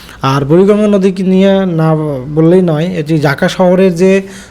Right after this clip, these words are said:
যত ধরনের ময়লা আবর্জনার পানি আছে, সেই পানিগুলো কিন্তু প্রত্যেকটা এই নদীর মধ্যে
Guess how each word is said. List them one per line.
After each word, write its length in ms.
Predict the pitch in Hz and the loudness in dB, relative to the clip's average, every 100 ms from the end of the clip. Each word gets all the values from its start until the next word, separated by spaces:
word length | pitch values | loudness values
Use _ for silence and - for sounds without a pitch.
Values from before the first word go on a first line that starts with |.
| - | -4
যত 160 | 165 165 | -2 -2
ধরনের 420 | 170 175 180 180 | 0 2 2 0
ময়লা 320 | 165 165 160 | 0 2 2
আবর্জনার 440 | 156 156 156 165 | 2 0 0 0
পানি 340 | 156 147 160 175 | 0 -2 0 0
আছে, 220 | 143 151 | -2 -6
সেই 180 | - 156 | -4 -4
পানিগুলো 440 | 147 160 165 175 | -2 0 2 2
কিন্তু 440 | 165 165 165 185 190 - - - - | 0 -2 0 -2 -2 -18 -20 -8 -2
প্রত্যেকটা 680 | 180 185 196 196 - 190 185 | -2 0 -2 -2 -2 0 2
এই 260 | 170 170 | 2 2
নদীর 340 | 170 160 151 151 | 2 0 0 -2
মধ্যে 360 | 156 147 196 | -2 0 -2